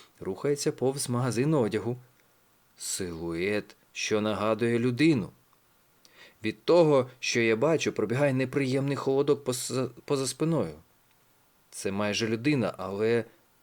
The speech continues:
не зовсім. Моє серце гупає десь аж у голові. Може, це н-, просто мені примарилося? Але ж ні.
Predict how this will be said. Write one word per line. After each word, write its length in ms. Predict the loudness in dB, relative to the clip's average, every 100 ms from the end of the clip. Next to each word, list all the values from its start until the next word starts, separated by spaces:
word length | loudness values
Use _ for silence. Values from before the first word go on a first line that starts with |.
| -8
не 200 | -6 -4
зовсім. 540 | -2 -2 -2 -6 -12 -16 _ _ _ _ -16
Моє 160 | -12 -8
серце 360 | -6 -6 -6
гупає 400 | -6 -6 -4 -8
десь 260 | -6 -4 -4
аж 180 | -6 -8 -16 -10
у 80 | -4
голові. 420 | 0 2 0 -4 -10 _ _ _ _ _ -18
Може, 320 | -16 -12 -10
це 160 | -6 -4
н-, 520 | -2 -2 -4 -6 -10 -8
просто 400 | -2 -2 0 0
мені 220 | 0 0
примарилося? 840 | 0 0 4 4 4 2 -4 -8 -12 -20 _ _ _ _ _ _
Але 340 | -16 -8 -2 -2
ж 140 | 0
ні. 320 | 0 2 0